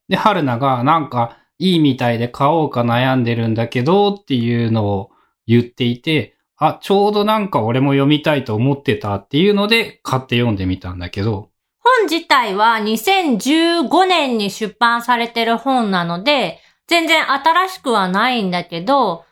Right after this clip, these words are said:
Speaker 2: まあ、中身見てもらってもその古くなるような話では全然なくって、デザインの基本っていうのが抑えられてるから、今読んでも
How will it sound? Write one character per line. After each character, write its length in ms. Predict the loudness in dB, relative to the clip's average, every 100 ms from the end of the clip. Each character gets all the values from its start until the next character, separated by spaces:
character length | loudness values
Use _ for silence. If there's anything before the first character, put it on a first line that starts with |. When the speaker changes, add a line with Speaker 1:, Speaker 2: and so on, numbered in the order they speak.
| _
Speaker 2:
ま 80 | 0
あ、 20 | 2
中 320 | 2 0 0
身 120 | 0
見 200 | -4 -2
て 100 | -2
も 160 | 0 0
ら 120 | 0
っ 100 | -2
て 80 | -2
も 180 | -2
そ 160 | -2 -2
の 300 | 0 -2 -4 _ _
古 300 | 2 2 2
く 80 | 2
な 320 | 2 2 2
る 80 | 2
よ 220 | 2 2
う 20 |
な 100 | 0
話 680 | 0 0 0 -2 -2 -2 0
で 80 |
は 200 | 0 0
全 240 | 0 -2 0
然 240 | 0 0
な 100 | -2 -4
く 140 | -8
っ 20 | -10
て、 580 | _ -2 -2 -2 -6 _ _ _
デ 140 | 0 2
ザ 200 | 2 2
イ 180 | -2
ン 40 | -4
の 260 | -4 -6 _ -10
基 180 | -6 -2
本 320 | 0 0 -2
っ 100 | -8 _ _ _ -2
て 180 | 0
い 280 | 2 2 -2
う 80 | -4 _ _ _ _
の 140 | 0 2
が 340 | 2 0 -6
抑 340 | -8 0 2 2
え 60 |
ら 140 | 0 0
れ 120 | -4
て 180 | -6 -8
る 100 | -6
か 160 | -2
ら、 440 | 0 0 0 -4 _ -2
今 240 | 2 2
読 260 | 2 0 0
ん 40 |
で 80 | 0
も 420 | 0 0 -2 -6